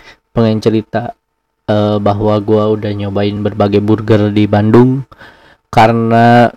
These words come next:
kalau misalnya nggak dibikin kayak gini, gua tahu pengalaman itu akan menjadi sia-sia. Hanya akan menjadi sebuah cerita buat diri gua, kepuasan semu gitu. Karena kalau orang yang pintar,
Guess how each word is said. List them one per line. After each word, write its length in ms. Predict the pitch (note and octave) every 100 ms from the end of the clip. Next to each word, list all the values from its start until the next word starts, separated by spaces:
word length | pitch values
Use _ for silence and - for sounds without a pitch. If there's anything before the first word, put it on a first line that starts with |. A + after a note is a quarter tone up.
| -
kalau 240 | G#2+ G#2+
misalnya 400 | G#2+ G2+ G#2 A2
nggak 240 | G#2+ A2
dibikin 400 | A2 G#2 G#2 A2
kayak 240 | G#2 G#2 G2+
gini, 400 | G#2 G2+ G2+ A#2+ - - - -
gua 320 | A2 G2+ G2
tahu 320 | G#2+ G2+ A2 F3 A3+ _ _ _ _ _ _ _ _ _ _ _ _ _ A#2+
pengalaman 600 | A2 G#2+ G#2 G#2 G#2 G2+
itu 360 | - G#2 A#2
akan 400 | - - G#2+ G2+
menjadi 240 | G2+ G2+ G2+
sia-sia. 600 | - G2+ - - _ - - -
Hanya 360 | A2 A2+ A2 A2+
akan 240 | - A#2+
menjadi 400 | A#2 G#2+ G#2 G#2 G#2
sebuah 360 | A#2+ G#2 G2
cerita 400 | - A2 A2 B2
buat 240 | A2+ G#2 -
diri 240 | G#2+ G#2
gua, 320 | G2+ A2 G#2+
kepuasan 720 | G2+ A2+ - C3+ B2 - C#3
semu 320 | - C3+ C#3 C3
gitu. 280 | G#2 G#2 D3 - _ - - _ _
Karena 280 | A#2+ A#2 B2
kalau 320 | A2+ G#2 G#2+ A2
orang 240 | A#2+ A2
yang 160 | G2+ F#2+
pintar, 560 | A#2+ B2+ A2 G#2 G#2